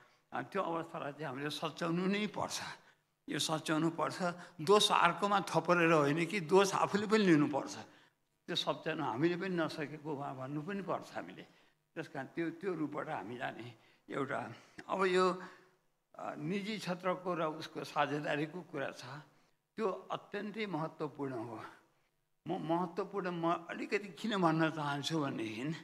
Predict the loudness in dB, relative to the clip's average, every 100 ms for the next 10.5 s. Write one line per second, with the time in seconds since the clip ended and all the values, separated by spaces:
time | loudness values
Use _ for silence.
0 | -16 _ -20 _ _ _ 0 2 2 -2
1 | -4 -2 0 2 2 2 0 -4 -12 -20
2 | _ _ _ _ -20 -4 -2 0 -2 2
3 | 4 4 2 0 2 2 2 0 -2 -4
4 | -4 -6 -8 -6 -2 -2 -2 -2 0 2
5 | 2 -2 -6 -6 -6 -8 -8 -8 -8 -8
6 | -12 -20 _ -4 -2 -2 -6 -6 -4 -2
7 | -4 -2 -2 -2 -2 -4 -6 -12 -8 -2
8 | 0 2 2 2 0 0 -2 0 0 2
9 | 0 -2 -2 -2 -2 -2 -4 -4 -8 -10
10 | -8 -8 -6 -10 -14